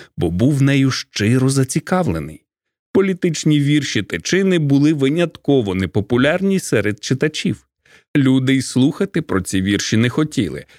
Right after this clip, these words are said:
вважаючи їх за цілком непоетичні.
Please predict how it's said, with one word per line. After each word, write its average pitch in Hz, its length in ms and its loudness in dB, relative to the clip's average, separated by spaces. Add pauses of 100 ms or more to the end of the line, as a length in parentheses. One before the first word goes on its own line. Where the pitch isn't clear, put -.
(120)
вважаючи 139 840 0
їх 135 320 -2 (140)
за 160 200 2
цілком 98 600 0
непоетичні. 92 960 -4